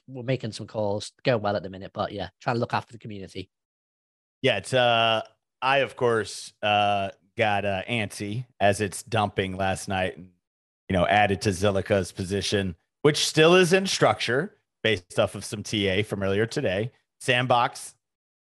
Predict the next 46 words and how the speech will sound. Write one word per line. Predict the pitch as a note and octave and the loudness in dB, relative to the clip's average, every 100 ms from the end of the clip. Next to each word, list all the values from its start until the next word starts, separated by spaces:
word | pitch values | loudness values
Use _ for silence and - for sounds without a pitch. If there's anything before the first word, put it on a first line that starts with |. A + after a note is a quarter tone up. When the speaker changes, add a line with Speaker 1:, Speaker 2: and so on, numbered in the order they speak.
| _ _ _ _ _ _ | _ _ _ _ _ _
Speaker 2:
we'll | B2 A#2+ | -2 0
see | - | 2
what | B2+ A#2+ | 2 4
happens. | G#2+ G2 A#2 | 2 0 0
I | G#2+ G2 | 0 2
added | G#2+ G#2+ F#2 - | 2 2 -4 -4
back | G#2+ G2+ - _ | -2 -2 -6 _
to | G2+ | -12
Sandbox. | - G2 F2+ E2+ - | -8 -6 -4 -6 -4
So | G#2+ | -2
I | |
sold | G2+ - A#2+ F#2+ | 0 2 2 2
two | A#2 | -2
days | G#2+ G2+ | 0 -2
ago. | G#2 G2+ G2 - _ _ _ - | -2 -2 -2 -4 _ _ _ -4
Then | G#2+ | -2
I | |
was | G2+ | -2
like, | G2 F2+ - | -4 -8 -10
"Hmm, | A2 G#2+ G2+ F#2+ | -8 -6 -6 -6
let's | G2+ - | -6 -2
see | A2+ | 0
if | G#2+ | 2
I | |
can | G2+ F#2+ | 0 0
rinse | G#2 G2 | -2 -4
this | G2 - | -6 -8
again." | F2 - G#2 G2 F2+ F2+ _ _ - | -8 -2 0 0 -2 -6 _ _ 2
I | |
just | F#3 G3+ | 2 6
try | G#3 | 4
to | D#3+ | 6
make | D3 C#3+ | 4 2
a | |
couple, | D3+ C3 B2+ - | 2 4 4 2
you | B2+ | 0
know, | A2 G#2 | 0 0
it, | C3 C3 A#2 | -2 -4 0
whether | C3+ C3+ | 2 4
I | |
make | B2 A2+ | 2 2
five | B2 A2+ | 2 0
or | |
six | G2+ A2+ | -2 -6
hundred | B2+ G#2 - | -4 -2 2
bucks | A2 - - | 2 0 -6